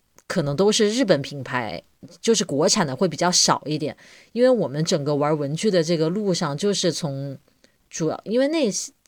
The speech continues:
尤其是前几年，五六年前，真的国产的文具不太行，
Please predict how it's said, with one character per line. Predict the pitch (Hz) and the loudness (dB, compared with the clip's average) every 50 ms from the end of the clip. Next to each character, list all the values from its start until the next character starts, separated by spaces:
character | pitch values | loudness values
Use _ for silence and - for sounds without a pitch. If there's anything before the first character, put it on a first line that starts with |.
| _ _ - | _ _ -8
尤 | - 156 175 214 | -2 0 0 0
其 | - - 214 | 2 0 0
是 | |
前 | 208 - - 139 95 160 | 0 -2 -4 -6 -4 -4
几 | 170 185 156 | -4 -4 -4
年， | 143 135 131 147 | -4 -4 -6 -6
五 | 139 131 135 | -6 -6 -4
六 | 139 165 214 226 214 190 | 0 2 4 4 4 2
年 | 170 147 123 127 156 | 0 -2 -2 -2 -2
前， | 170 - - 156 117 120 143 | -2 -2 -2 -2 -4 -4 -2
真 | - 208 214 | -2 0 0
的 | 233 | 0
国 | 190 - 135 143 160 | 0 0 -2 0 0
产 | - 196 156 | 0 0 -2
的 | 135 131 | -2 -2
文 | 127 127 127 139 | -4 -4 -6 -4
具 | - 180 | -4 -4
不 | 147 135 143 | -4 -4 -4
太 | 147 180 170 | -2 0 0
行， | 160 - - - 87 - 107 | 0 0 -2 -6 -8 -14 -16